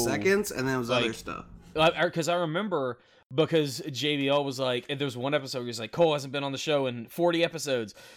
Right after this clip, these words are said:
Speaker 2: or forty-nine episodes. When he hits fifty, it just becomes the J B L show." So I'm, I'm finally gonna get it. We got in this contract. And then the next episode, he's like, "Ha, five, four, we got it." And then Cole, like, walks through the screen and is like, "Hey guys, what's up?" He's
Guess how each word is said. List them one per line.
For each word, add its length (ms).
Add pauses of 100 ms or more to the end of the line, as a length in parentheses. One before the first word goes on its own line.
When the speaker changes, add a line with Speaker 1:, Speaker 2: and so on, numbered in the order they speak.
(120)
Speaker 2:
or 140
forty-nine 400
episodes. 340
When 100
he 60
hits 220
fifty, 440
it 80
just 140
becomes 260
the 60
J 180
B 160
L 140
show." 400 (340)
So 140
I'm, 140 (100)
I'm 100
finally 280
gonna 160
get 160
it. 80
We 80
got 160
in 80
this 100
contract. 640
And 100
then 160
the 80
next 340
episode, 360
he's 100
like, 140
"Ha, 240 (180)
five, 500 (160)
four, 360
we 160
got 200
it." 100
And 60
then 120
Cole, 240
like, 160
walks 260
through 120
the 80
screen 180
and 100
is 60
like, 100
"Hey 160
guys, 220
what's 180
up?" 120
He's 120